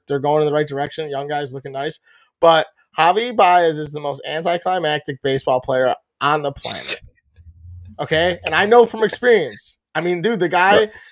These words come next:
Speaker 1: does the craziest shit where he, the, the tags, the base running, the home runs, but then there's the strikeouts and the swinging at every single slider that is thrown at him, whether it's fucking right down the middle or, or in the ba-, other batter's box. So I just wanna let you know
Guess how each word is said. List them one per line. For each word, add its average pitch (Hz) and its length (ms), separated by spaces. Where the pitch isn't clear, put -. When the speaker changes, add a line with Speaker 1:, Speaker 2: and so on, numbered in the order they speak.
Speaker 1:
does 160 180
the 160 80
craziest 196 560
shit 208 240
where 185 120
he, 180 260
the, 160 240
the 160 80
tags, 185 640
the 147 100
base 165 400
running, 196 380
the 156 100
home 180 280
runs, 208 520
but 131 120
then 135 160
there's 139 200
the 165 40
strikeouts - 680
and 135 160
the 135 60
swinging 160 440
at 139 180
every 160 320
single 185 320
slider 151 460
that 135 120
is 135 120
thrown 139 300
at 107 180
him, 117 180
whether 139 360
it's 131 160
fucking 151 540
right 147 180
down 147 140
the 139 80
middle 135 220
or, 117 260
or 127 360
in 131 140
the 123 60
ba-, 127 200
other 123 280
batter's 117 320
box. - 300
So 143 80
I 151 40
just 175 140
wanna 240 160
let 233 200
you 254 120
know 220 460